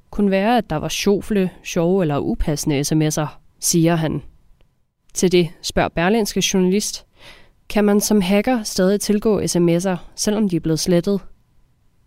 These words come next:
Ja, det vil man helt sikkert kunne, svarer Peter Kruse. Når det er sagt,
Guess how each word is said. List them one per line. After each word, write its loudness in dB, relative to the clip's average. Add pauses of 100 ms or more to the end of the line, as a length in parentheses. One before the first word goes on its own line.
(120)
Ja, 2 (500)
det 2
vil 6
man 6
helt 2
sikkert -2
kunne, 2 (300)
svarer -2
Peter -2
Kruse. -2 (1000)
Når 2
det 2
er 6
sagt, -4